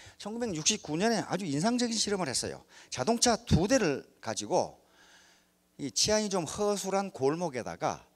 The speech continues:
두 대를 방치를 했어요. 방치를 하고, 한 대는 본닛, 앞에 그 본넷이 있죠? 본넷만 열어서 딱 놔두고, 똑같이 또 한 대도 본넷을 열어 놔뒀는데 옆에 유리창을 하나 깨놨어요. 그랬더니 유리창을 깨놓은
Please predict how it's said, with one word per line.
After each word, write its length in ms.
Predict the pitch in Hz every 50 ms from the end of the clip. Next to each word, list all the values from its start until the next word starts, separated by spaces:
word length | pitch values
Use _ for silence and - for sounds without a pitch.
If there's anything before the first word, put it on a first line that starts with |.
| _ _
두 160 | - - 147 143
대를 180 | 151 143 139
방치를 480 | - - - 117 120 117 - 127 120 98
했어요. 280 | 78 - - - - - - _ _ _ _
방치를 400 | - 110 127 131 - 180 160 151
하고, 420 | 165 180 160 113 113 151 208 - - - - - - - - -
한 240 | - - 226 226 233
대는 500 | 247 247 240 220 180 151 123 101 - - _ - - _ _
본닛, 380 | - 165 175 180 165 117 - - -
앞에 260 | - 135 147 - 165
그 60 | 139
본넷이 400 | 135 - 165 185 190 170 - 151
있죠? 340 | 135 - - 208 113 90 - - - - -
본넷만 520 | - 139 151 160 170 175 175 170 156 139
열어서 320 | 131 139 151 143 135 151
딱 220 | 131 - 123 117 113
놔두고, 640 | 110 107 98 92 90 92 78 73 78 107 139 147 _ _ _ _ _ _ _ _
똑같이 500 | - 185 220 - - 226 - - - -
또 120 | - 196 202
한 120 | 214 202
대도 240 | 196 208 190 202 175
본넷을 560 | - - 143 151 170 180 190 180 196 180 160
열어 180 | 147 151 165 165
놔뒀는데 640 | 165 139 123 143 143 160 165 165 156 165 180 127
옆에 240 | 135 139 - - 156
유리창을 360 | 127 139 151 - - 160 147
하나 160 | 147 135 127 120
깨놨어요. 460 | - 160 156 135 104 - - 67 - - _ _ _ _ _ _ _ _ _ _ _ _ _ _ _ _ _ _ _ _ - - - - - - _
그랬더니 720 | - - 151 240 240 - 277 262 226 139 131 151 247 320 - _ _ _ _ _ _ _ _ _ _ _ _ _ _ - - - - _ -
유리창을 880 | 131 156 220 262 254 - - 240 247 247 247 247 240 233 226 233 -
깨놓은 680 | - 202 214 214 214 208 208 214 208 208 196 147 139